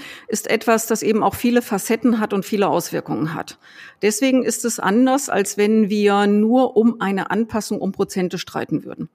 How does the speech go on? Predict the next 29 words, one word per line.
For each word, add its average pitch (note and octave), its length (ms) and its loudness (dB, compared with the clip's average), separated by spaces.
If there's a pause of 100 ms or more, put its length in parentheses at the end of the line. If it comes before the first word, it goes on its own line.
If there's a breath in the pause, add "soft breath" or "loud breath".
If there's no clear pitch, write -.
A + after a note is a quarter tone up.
(420 loud breath)
Und G3 120 -2
wir G#3 140 2
haben A3+ 180 2
ein G#3 220 2
Gebührensystem, A#3 1080 2
das G#3+ 160 0
sich - 160 -8
zusammensetzt G#3 800 0
eben G3 260 0
aus - 300 -6
den F3 320 0 (320 loud breath)
Gebührenbeträgen F#3 2000 2
für A#3 200 0
die F3+ 160 -2
einzelnen E3 460 -2
Streitwertstufen. B3+ 1080 -2 (300 loud breath)
Wir F#3+ 160 2
haben G#3 200 2
aber E3 320 -2
auch G3+ 300 4
Abrechnungen, A3+ 720 0
die G#3+ 80 2
sich G3 180 -4
gar G3+ 140 0
nicht G3 160 -2
nach F3 160 -2
den E3+ 160 -4
Gegenstandswerten A3+ 800 0
richten. A3+ 400 0